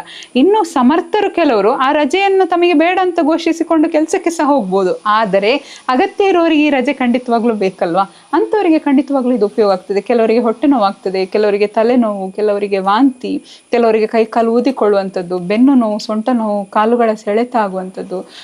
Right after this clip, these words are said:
ಮತ್ತೆ ಏನು ತಿನ್ಲಿಕ್ಕಾಗದೇ ಇರುವಂಥದ್ದು, ತುಂಬ ಸುಸ್ತಾಗುದು, ತಲೆ ತಿರುಗುದು, ಅಂತಹ ಚಿಹ್ನೆಗಳು ಉಳ್ಳಂತಹ ಮಹಿಳೆಯರಿಗೆ ಇದೊಂದು ವರದಾನ ಅಂತ ಹೇಳ್ಬೋದು. ಆದ ಕಾರಣ ನಾನು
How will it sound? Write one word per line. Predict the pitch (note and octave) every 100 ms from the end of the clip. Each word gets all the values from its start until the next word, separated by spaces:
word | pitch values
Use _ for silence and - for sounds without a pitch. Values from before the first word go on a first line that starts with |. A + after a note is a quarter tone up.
| -
ಮತ್ತೆ | B3 B3 B3+
ಏನು | C4 D4
ತಿನ್ಲಿಕ್ಕಾಗದೇ | C4 C4 C4+ D#4+ E4 C#4+ G#3+ G#3
ಇರುವಂಥದ್ದು, | G3 G3 F#3+ G3 G3 G3
ತುಂಬ | - E4 F4
ಸುಸ್ತಾಗುದು, | - B3 - - C4+ G#3 G3 G#3
ತಲೆ | G3+ A#3+ D4+
ತಿರುಗುದು, | E4 B3 G3+ G3 G3 - - -
ಅಂತಹ | A#3 C4+ F#4+ D#4 F#4 E4+ - _ -
ಚಿಹ್ನೆಗಳು | E4 F#4 F4 D#4+
ಉಳ್ಳಂತಹ | A#3+ A#3+ D4 D#4+ E4+ C4+ D4+ C4+
ಮಹಿಳೆಯರಿಗೆ | A#3+ A#3 A#3 F#4+ G4+ B3+ G3+ G3+ E4 - -
ಇದೊಂದು | D#4 G4 F#4+
ವರದಾನ | D4 A#3+ D4 D#4+ D4+ C4
ಅಂತ | A#3+ D4+
ಹೇಳ್ಬೋದು. | A#3+ G3 F#3 E3 -
ಆದ | G#3+ A#3+
ಕಾರಣ | C4+ C#4 C#4+
ನಾನು | B3+ B3+ B3+ A#3